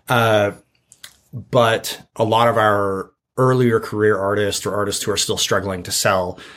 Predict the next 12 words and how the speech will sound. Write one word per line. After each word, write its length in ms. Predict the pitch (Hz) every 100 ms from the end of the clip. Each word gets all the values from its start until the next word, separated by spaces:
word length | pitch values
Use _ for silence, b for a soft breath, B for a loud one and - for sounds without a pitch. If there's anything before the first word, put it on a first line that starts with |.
| B B
uh, 400 | 107 98 90 92 110
we're 200 | 107 101 -
still 240 | - 127
struggling 400 | - 113 95 92
to 60 | 98
find 240 | 107 95
the 60 | 95
right 460 | 95 92 90 - -
community 480 | - 95 92 90 90
solution 540 | - 90 90 - 90
for 180 | - 113
them. 340 | - 73 -